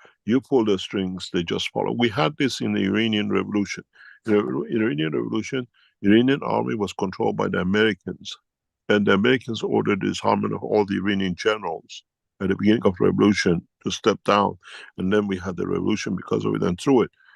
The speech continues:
So, centcom guy is sitting in Israel now since last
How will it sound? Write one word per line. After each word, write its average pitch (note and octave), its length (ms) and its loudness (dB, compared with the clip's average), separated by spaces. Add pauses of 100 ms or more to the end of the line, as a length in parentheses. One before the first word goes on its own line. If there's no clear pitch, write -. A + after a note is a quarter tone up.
(600)
So, A#2+ 360 2 (500)
centcom F3 440 2
guy B2+ 400 0 (340)
is G2+ 180 -4
sitting - 540 0
in G2 100 4
Israel F#2+ 400 -2
now F2+ 140 -6
since F2+ 320 -4
last - 220 -2